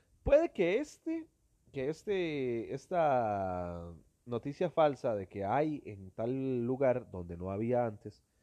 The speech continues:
puede que sea también como para, de un arma de doble filo, o sea, sí es noticia falsa,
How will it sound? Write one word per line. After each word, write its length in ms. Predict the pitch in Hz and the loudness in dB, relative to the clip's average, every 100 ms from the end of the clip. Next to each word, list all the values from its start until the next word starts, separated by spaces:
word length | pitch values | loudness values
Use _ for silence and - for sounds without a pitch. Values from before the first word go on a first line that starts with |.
| _ _ _ _ | _ _ _ _
puede 160 | 117 139 | -2 0
que 80 | |
sea 480 | 131 135 147 151 123 | 0 4 6 6 4
también 360 | - 110 113 131 | -2 -6 -6 -6
como 400 | 170 156 131 113 | -4 -4 -2 -2
para, 400 | - 104 101 - _ _ _ _ - | 0 -2 -2 -8 _ _ _ _ -20
de 380 | 113 107 101 117 | -20 -14 -10 -6
un 120 | 135 | 0
arma 220 | 156 170 | 2 4
de 60 | 139 | 4
doble 240 | 151 147 | 4 2
filo, 240 | 135 151 110 | 0 -2 -2
o 40 | |
sea, 200 | 120 113 | -2 -2
sí 260 | - 151 160 | -4 0 2
es 260 | 165 - - | 0 -2 -10
noticia 400 | 143 139 151 160 | -6 -6 -4 -2
falsa, 400 | 175 160 185 | 2 2 0